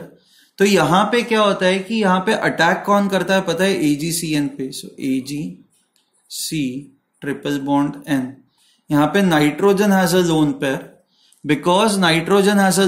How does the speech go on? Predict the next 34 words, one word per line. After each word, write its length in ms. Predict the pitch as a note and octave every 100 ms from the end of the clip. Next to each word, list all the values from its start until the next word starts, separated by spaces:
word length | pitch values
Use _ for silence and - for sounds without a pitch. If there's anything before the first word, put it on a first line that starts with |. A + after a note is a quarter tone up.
| F3+
lone 200 | F3+ E3+
pair, 160 | F#3+ G3 F3
nitrogen 640 | D3+ D3+ D3 G3 F#3+ G#3 G3
जाके 300 | F3 E3 F3+
ये 200 | F3+ F#3 D3
R 200 | D3 C#3+
को 100 | F#3
अटैक 520 | F#3+ D#3 C3 D3 C#3+ -
करता 280 | C3+ B2 C3
है। 120 | B2+ - _ _ _ _ _ _
तो 80 | E3+ D3+
because 380 | D3+ F#3+ G3+ F3
nitrogen 600 | D3+ D3+ F3+ G#3+ A3 A3
R 180 | G3 F#3+
को 60 | G3
अटैक 400 | F3+ F3 E3+ E3+
करता 240 | E3 D#3+ F3
है, 100 | F3+
यहाँ 240 | D#3 D#3+ D#3+
पे 80 | F3
जो 120 | F3
आपको 240 | E3+ E3+ E3+ D#3
कंपाउंड 420 | C#3+ D#3 D#3+ D#3+
मिलता 260 | D3 D3
है, 100 | D3
that 260 | D3 C3 D3
is 100 | D3+ - C#3
R 440 | C#3 D3+ E3+ - _ _ _ _ _ _ -
एन 260 | C#3+ C#3+
सी, 260 | C#3 - B2 A#2 _ _ _ _
what 200 | C3+ C3+
you 100 | D#3 D3
get 200 | C#3+
is 140 | D3+